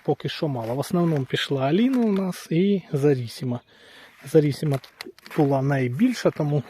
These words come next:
сама перша пішла. Ну, а так от в основному зараз Алінка йде, отакі от качанчики. От є більші, є менші, різні ось. Це ось забули забрати, мабуть, отакі от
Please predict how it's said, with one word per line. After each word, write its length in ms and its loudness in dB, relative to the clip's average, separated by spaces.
сама 400 -4
перша 300 0
пішла. 500 -4
Ну, 180 2
а 60 2
так 280 -2
от 120 -4
в 40 -6
основному 540 -2
зараз 460 2
Алінка 500 4
йде, 440 2
отакі 500 -10
от 60 -8
качанчики. 760 -2
От 400 -6
є 180 0
більші, 440 -4
є 140 -4
менші, 540 -4
різні 460 -4
ось. 340 0
Це 160 -12
ось 440 -4
забули 440 0
забрати, 500 -2
мабуть, 360 0
отакі 440 -8
от 80 -16